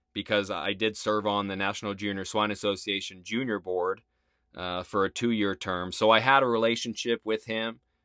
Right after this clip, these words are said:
and with that organization, and that was, uh, kind of a, uh,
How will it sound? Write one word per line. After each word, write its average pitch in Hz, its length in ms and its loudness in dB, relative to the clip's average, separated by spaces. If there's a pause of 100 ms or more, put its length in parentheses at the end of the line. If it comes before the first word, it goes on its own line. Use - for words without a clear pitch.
(100)
and 104 160 -6
with 110 140 0
that 107 100 2
organization, 107 960 0 (160)
and 95 500 -6 (340)
that 120 260 6
was, 107 420 -4 (160)
uh, 95 300 -4 (400)
kind 107 220 -2
of 92 60 -4
a, - 1080 -14
uh, 85 300 -6